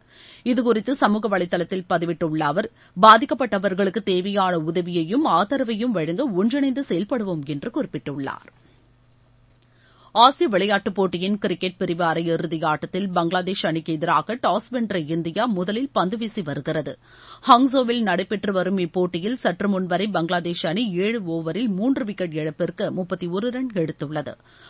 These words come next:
ஹாக்கி பிரிவில் இன்று நடைபெறவுள்ள இறுதி ஆட்டத்தில் இந்தியா ஜப்பானை எதிர்கொள்கிறது. கபடி போட்டியின் அரையிறுதி ஆட்டத்தில் மகளிர் பிரிவில் நேபாளத்தையும், ஆடவர் பிரிவில் பாகிஸ்தானையும் இந்தியா எதிர்கொள்கிறது.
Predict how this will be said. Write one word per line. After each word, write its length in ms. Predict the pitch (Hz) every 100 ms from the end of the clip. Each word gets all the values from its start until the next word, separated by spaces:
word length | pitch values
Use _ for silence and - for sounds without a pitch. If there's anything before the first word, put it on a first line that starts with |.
| -
ஹாக்கி 320 | 285 262 302
பிரிவில் 420 | 233 233 208 233 196
இன்று 280 | 220 269
நடைபெறவுள்ள 720 | 240 170 190 214 208 190 180
இறுதி 360 | 170 175 175 170
ஆட்டத்தில் 440 | 160 156 160 226 180
இந்தியா 320 | 185 190 226
ஜப்பானை 460 | 185 170 233 233 233
எதிர்கொள்கிறது. 720 | 151 151 156 147 165 160 110 - - - - -
கபடி 320 | 277 240 247
போட்டியின் 460 | 247 233 202 196 247
அரையிறுதி 640 | 196 185 202 190 196 185 175
ஆட்டத்தில் 440 | 170 175 220 233
மகளிர் 540 | 190 175 196 262 233
பிரிவில் 400 | 202 202 175 220
நேபாளத்தையும், 760 | 196 175 185 170 160 165 196 254
ஆடவர் 440 | 185 196 196 196
பிரிவில் 460 | - 175 165 180 254
பாகிஸ்தானையும் 800 | 180 180 262 - 233 208 196 262 180
இந்தியா 380 | 185 220 240 277
எதிர்கொள்கிறது. 720 | 180 160 165 151 160 151 143